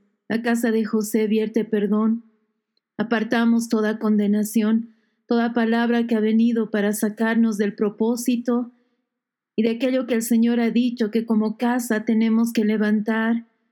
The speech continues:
Quitamos de nosotros todo rastro de amargura, todo rastro de,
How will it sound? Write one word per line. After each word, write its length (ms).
Quitamos 500
de 120
nosotros 960
todo 240
rastro 720
de 100
amargura, 800
todo 260
rastro 520
de, 320